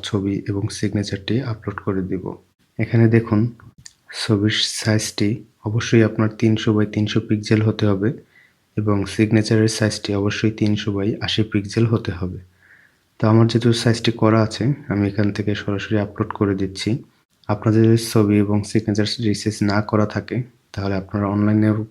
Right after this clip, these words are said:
কিছু, বেশ কিছু প্ল্যাটফর্ম আছে যেখান থেকে আপনারা এগুলো রিসাইজ করে নিতে পারেন। সামনে ইনশাল্লাহ এই জন্য এটা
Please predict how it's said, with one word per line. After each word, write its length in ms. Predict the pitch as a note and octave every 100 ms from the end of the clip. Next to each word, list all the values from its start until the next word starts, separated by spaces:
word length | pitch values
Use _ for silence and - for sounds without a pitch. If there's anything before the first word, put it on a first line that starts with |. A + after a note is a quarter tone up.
| _
কিছু, 180 | G2+ G#2 G2
বেশ 120 | G2+ -
কিছু 180 | - A2 G2+ -
প্ল্যাটফর্ম 400 | G2+ - - G2+ G2
আছে 160 | G2 G2
যেখান 200 | F#2+ F#2+ G2+
থেকে 120 | G2 G2
আপনারা 220 | F#2+ G2+ G2
এগুলো 180 | F#2+ G2+ G2
রিসাইজ 260 | F#2+ G2+ - -
করে 140 | A2 A2
নিতে 160 | G#2 F#2+
পারেন। 180 | - F#2 -
সামনে 200 | G#2+ G#2 G#2
ইনশাল্লাহ 360 | G2+ G#2+ G2 G2
এই 60 | G2
জন্য 180 | G#2+ G2+ G2+ - _ _ _ _
এটা 140 | -